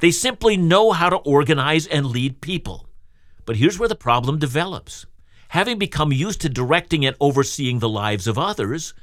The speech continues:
they continue to do it in the church, giving the church the reputation that the wealthy run things, and that we don't have a brotherhood after all.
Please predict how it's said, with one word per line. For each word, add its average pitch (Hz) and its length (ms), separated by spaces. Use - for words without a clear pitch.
they 160 120
continue 208 540
to 110 100
do 107 240
it 143 120
in 147 160
the 170 80
church, - 640
giving 208 280
the 151 100
church - 340
the 135 100
reputation 151 1080
that 226 160
the 220 80
wealthy 214 520
run 101 280
things, 82 600
and 165 80
that 190 100
we 202 140
don't 226 300
have 143 240
a 147 60
brotherhood 127 640
after 127 400
all. 165 360